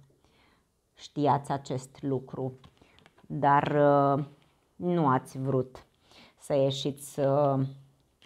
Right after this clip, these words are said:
în acel moment din această situație. Probabil, uh,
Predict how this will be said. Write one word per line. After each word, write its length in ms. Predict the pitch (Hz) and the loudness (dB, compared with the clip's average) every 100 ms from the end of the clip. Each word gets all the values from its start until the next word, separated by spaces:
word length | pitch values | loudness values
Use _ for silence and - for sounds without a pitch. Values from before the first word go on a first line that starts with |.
| _ _ _ _ _ _ _ _ _ _ _ _ _ _ - | _ _ _ _ _ _ _ _ _ _ _ _ _ _ 2
în 80 | 214 | 6
acel 400 | 202 208 226 208 | 6 6 2 2
moment 440 | 180 180 180 175 | 2 0 -2 -4
din 180 | - 160 | -4 -2
această 460 | 143 170 160 - | -2 -4 -6 -6
situație. 1300 | 170 170 170 - 151 143 139 - - 139 110 147 131 _ _ _ _ _ | -8 -8 -8 -2 2 4 2 -8 -8 -6 -4 -4 -8 _ _ _ _ _
Probabil, 840 | 180 160 147 156 147 156 151 143 | -4 0 4 4 4 0 -2 0
uh, 460 | 147 143 143 139 | 2 2 2 0